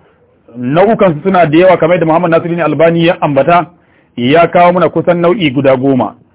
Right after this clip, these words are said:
Saboda muhimmanci wa'annan addu'o'in, to shi ne nake ganin cewa a wannan karatunmu namu na yau, wannan darasin namu, to za mu ɗauko wa'annan addu'o'in da ya ambata guda goma ɗin nan, mu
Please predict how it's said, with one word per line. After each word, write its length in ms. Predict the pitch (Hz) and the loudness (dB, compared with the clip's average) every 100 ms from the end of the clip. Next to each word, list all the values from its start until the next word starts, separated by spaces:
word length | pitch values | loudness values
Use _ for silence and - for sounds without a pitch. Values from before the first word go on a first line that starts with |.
| _ _ _ | _ _ _
Saboda 300 | 185 185 185 | -2 0 2
muhimmanci 440 | 175 180 196 196 180 | 2 0 -2 -2 -2
wa'annan 340 | 185 170 165 160 | 0 0 0 -2
addu'o'in, 580 | 151 170 175 170 123 90 _ _ _ _ - | 0 0 2 0 -2 -8 _ _ _ _ -10
to 80 | 127 | -6
shi 140 | 170 | -2
ne 100 | 180 | -2
nake 200 | 175 175 | -2 0
ganin 180 | 165 170 | 0 0
cewa 440 | 185 170 160 160 - | 0 2 2 0 0
a 100 | 139 | 2
wannan 280 | 180 185 | 2 0
karatunmu 420 | 165 156 170 175 170 | 0 0 0 -2 0
namu 320 | 170 175 165 | 0 0 0
na 100 | 170 | 2
yau, 320 | 202 190 147 - _ _ 135 | 2 0 -2 -12 _ _ -2
wannan 280 | 160 180 | 0 0
darasin 340 | 160 175 165 156 | 0 0 0 0
namu, 340 | 180 202 185 165 _ _ - | 2 2 0 -6 _ _ -4
to 140 | 151 | 0
za 140 | 175 190 | 2 2
mu 120 | 175 | 0
ɗauko 400 | 170 180 175 180 | 0 0 2 0
wa'annan 560 | 190 180 160 160 170 160 | 0 0 -2 0 -2 -2
addu'o'in 500 | 165 143 170 185 160 | -4 0 0 0 0
da 80 | 143 | 0
ya 80 | 160 | 0
ambata 460 | 156 143 160 160 - 135 | -2 0 0 0 -4 -8
guda 360 | 131 147 156 | -4 0 0
goma 280 | 151 180 175 | 2 0 0
ɗin 140 | 160 151 | -2 -2
nan, 240 | 160 160 165 _ _ | -2 -2 -8 _ _
mu 160 | 131 | -8